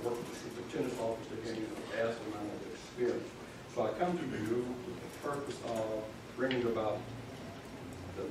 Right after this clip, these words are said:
leadership ability that I have been endowed with in my many years of education. I also come to you to let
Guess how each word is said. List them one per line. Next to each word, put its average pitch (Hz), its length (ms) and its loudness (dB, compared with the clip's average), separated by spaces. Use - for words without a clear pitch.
leadership 165 400 6
ability 131 640 4
that - 120 -6
I - 80 0
have - 240 -4
been - 80 -2
endowed 117 400 4
with 113 160 4
in - 220 6
my 101 240 0
many 123 240 2
years 110 240 2
of 107 80 -2
education. - 560 0
I - 60 6
also 170 360 12
come - 180 4
to - 280 0
you - 220 2
to - 120 -6
let - 80 0